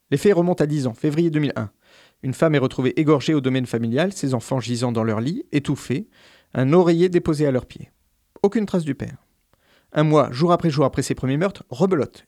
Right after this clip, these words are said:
Une autre famille est retrouvée dans les mêmes circonstances, selon le même mode opératoire.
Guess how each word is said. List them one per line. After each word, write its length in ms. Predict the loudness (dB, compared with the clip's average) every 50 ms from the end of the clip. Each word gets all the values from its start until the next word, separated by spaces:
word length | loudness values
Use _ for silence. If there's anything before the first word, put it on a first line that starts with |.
| _
Une 160 | -2 2 2 2
autre 180 | 2 0 -2
famille 360 | -2 0 0 0 0 0 0
est 100 | 0 0
retrouvée 340 | 0 0 0 0 0 0 0
dans 100 | 2 2
les 80 | 2 2
mêmes 160 | 2 0 0
circonstances, 760 | -2 -4 -6 -6 -6 -8 -6 -4 -4 -4 -4 -6 -8 -12 -16 _ -20 -20 -20 -20 _ -6
selon 340 | -2 2 4 4 4 4
le 140 | 4 4 4
même 280 | 4 4 2 2 2 2
mode 360 | 2 4 4 4 2 0 -4 -4 -4
opératoire. 600 | -4 -2 -4 -4 -6 -6 -8 -10 -10 -10 -14